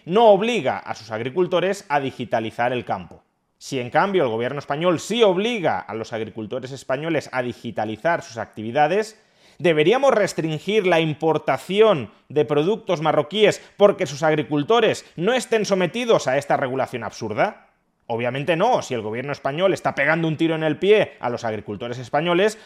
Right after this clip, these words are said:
lo que tendrán que hacer los agricultores españoles es reclamar que les deje de pegar ese tiro en el pie, pero no que también se lo peguen a los agricultores marroquíes.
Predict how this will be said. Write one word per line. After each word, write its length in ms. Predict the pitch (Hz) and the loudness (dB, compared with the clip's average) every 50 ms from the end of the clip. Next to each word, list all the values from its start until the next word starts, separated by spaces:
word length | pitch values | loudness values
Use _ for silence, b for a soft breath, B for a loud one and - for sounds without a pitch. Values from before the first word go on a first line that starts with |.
| B | B
lo 160 | B 123 113 | B -8 -8
que 100 | - 117 | -8 -10
tendrán 340 | 98 113 107 110 113 120 120 | -10 -10 -6 -4 -4 -4 -4
que 60 | 101 | -2
hacer 340 | 127 123 - 165 190 208 175 | -4 -2 2 4 6 6 4
los 160 | 160 127 - | 4 0 -6
agricultores 520 | 113 101 104 101 - 104 98 107 107 113 120 | -8 -10 -10 -8 -10 -10 -10 -10 -10 -10 -10
españoles 580 | 120 107 - 135 143 147 147 160 196 190 - B B | -10 -4 -4 -2 -2 0 2 2 2 2 0 B B
es 160 | B - - | B 0 2
reclamar 800 | - 214 208 208 180 160 156 170 202 233 190 - - - _ _ - | 2 2 2 2 2 2 4 6 6 6 6 2 -6 -18 _ _ -4
que 80 | - 143 | -4 -2
les 160 | 135 127 110 | -2 -2 -2
deje 180 | 143 - - 151 | -4 -2 -2 0
de 100 | 151 151 | -2 0
pegar 280 | 147 143 123 127 143 | -2 -2 -2 0 -2
ese 160 | 151 147 185 151 | -2 -4 -6 -4
tiro 180 | 165 151 131 | -4 -4 -4
en 80 | 117 107 | -4 -6
el 120 | 101 92 | -8 -4
pie, 300 | - 156 196 226 185 - B B B B | 0 2 4 4 2 0 B B B B
pero 200 | 160 143 143 147 | 0 0 2 2
no 140 | 160 170 147 | 2 2 2
que 80 | 214 | 4
también 340 | 190 214 190 175 170 180 175 | 4 4 4 6 4 4 4
se 140 | - 185 170 | 4 2 2
lo 120 | 160 139 | 2 4
peguen 280 | - 180 202 214 208 185 | 6 6 6 6 6 4
a 80 | 165 | 4
los 100 | 143 - | 0 0
agricultores 540 | 139 127 127 120 110 131 113 139 131 120 117 | 0 -2 -4 -4 -6 -6 -6 -6 -6 -6 -6
marroquíes. 680 | 120 107 98 95 87 - 220 240 190 92 - - - _ | -6 -6 -8 -8 -6 -4 0 0 0 0 -2 -10 -20 _